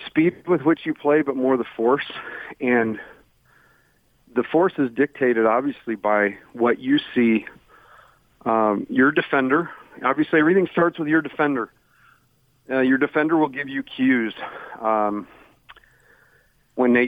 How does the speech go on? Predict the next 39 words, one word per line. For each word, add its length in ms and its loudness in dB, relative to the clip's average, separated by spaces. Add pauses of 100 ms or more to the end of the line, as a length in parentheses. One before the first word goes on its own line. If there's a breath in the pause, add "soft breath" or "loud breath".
when 160 4
you 60 2
catch 360 0
the 60 -10
ball 480 0 (500 soft breath)
and 380 -6 (600)
you, 160 2
you 220 2
just 160 -8
take 160 0
a 120 -2
snapshot 720 -2
of 340 0 (1000)
you 80 2
know, 100 2
who, 380 2
who 160 4
am 120 2
I 200 2 (100)
first 340 0
and 100 -4
what 100 0
are 40 -2
my 280 0
strengths? 380 -2
And 120 -4
then 180 -4 (160)
what's 200 -2
my 120 2
defender? 540 0 (360)
You 100 0
know, 80 2
where 240 4
is 120 0
he 80 0
and 100 2
what's 160 0
he 60 -12
doing? 400 -2